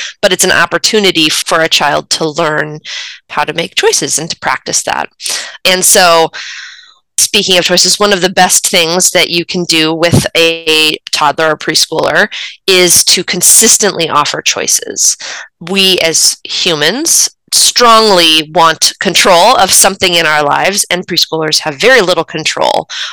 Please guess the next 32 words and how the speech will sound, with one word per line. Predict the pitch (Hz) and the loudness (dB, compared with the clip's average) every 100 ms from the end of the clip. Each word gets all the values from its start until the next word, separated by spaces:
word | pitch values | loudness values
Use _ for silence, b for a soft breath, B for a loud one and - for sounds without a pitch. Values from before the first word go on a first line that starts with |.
| B 180 | B 2
over | 180 156 151 147 151 - - | 2 4 2 2 0 -4 -10
the, | 156 143 147 - - | -2 0 0 -4 -6
the | 180 | -2
flow | - 175 151 | 0 0 0
of | 147 | -2
their | - 202 | -2 -2
day | 302 359 165 - - | 2 2 2 -2 -4
or | 165 156 147 147 151 147 139 202 | 0 2 2 2 0 -6 -14 -4
what | 185 | -2
activities | 220 - 349 392 285 - | 0 0 2 4 2 2
they | 175 | 0
do. | 156 156 B B B | 0 -4 B B B
You | 180 | -2
know, | 156 | -2
most | 170 196 277 - | 0 2 2 2
of | 247 226 | 2 2
a | 202 - | 0 0
preschooler's | 226 - 190 175 165 | 0 2 2 2 2
life | 156 170 | 0 0
is | - | -2
dictated | 175 - 185 151 147 | -2 -2 -4 -2 -2
by | 139 131 | -4 -2
the | 139 | -4
adults | 139 233 - - - | 0 2 2 0 -2
in | - | -4
their | 85 | -4
life. | 82 - - - B B B B | -4 -6 -8 -10 B B B B
And | 165 - | -4 0
so | 165 | 0
they | 160 165 160 160 156 | 0 2 2 2 0
will | 160 160 180 170 | -4 0 2 2
be, | 147 143 165 226 | -2 -4 -2 -2